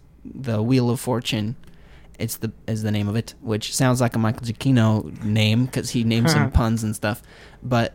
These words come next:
Speaker 1: no, it's, it's not Michael Giacchino. It's him.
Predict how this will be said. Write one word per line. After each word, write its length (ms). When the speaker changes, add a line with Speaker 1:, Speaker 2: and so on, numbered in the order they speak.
Speaker 1:
no, 240
it's, 240
it's 640
not 320
Michael 280
Giacchino. 280
It's 120
him. 220